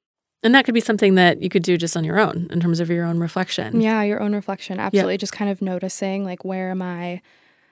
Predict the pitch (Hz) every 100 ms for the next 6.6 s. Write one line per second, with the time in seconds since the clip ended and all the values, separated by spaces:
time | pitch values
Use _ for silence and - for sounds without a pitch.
0 | - 202 208 202 202 196 196 - 339 294
1 | - 214 208 202 208 202 202 - 226 -
2 | 269 269 240 220 202 202 190 - 214 208
3 | 196 196 190 190 - 202 - 196 190 208
4 | 190 190 185 190 190 190 185 - - -
5 | 190 185 185 - 185 180 170 _ 196 185
6 | - 190 104 80 208